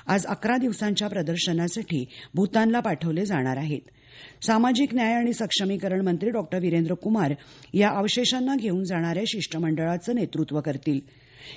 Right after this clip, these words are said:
हे प्रदर्शन थिम्फूमधल्या जागतिक शांती प्रार्थना उत्सवाचा एक भाग असल्याची माहिती सांस्कृतिक मंत्रालयानं दिली. झारखंडमधील पश्चिम सिंहभूम जिल्ह्यातील दाट सारंडा जंगलात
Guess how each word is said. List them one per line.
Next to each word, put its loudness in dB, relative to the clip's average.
हे 6
प्रदर्शन 2
थिम्फूमधल्या -2
जागतिक 2
शांती -2
प्रार्थना -2
उत्सवाचा -2
एक -2
भाग -2
असल्याची -2
माहिती 0
सांस्कृतिक 0
मंत्रालयानं 0
दिली. 2
झारखंडमधील 4
पश्चिम -2
सिंहभूम -4
जिल्ह्यातील -2
दाट 0
सारंडा 2
जंगलात 0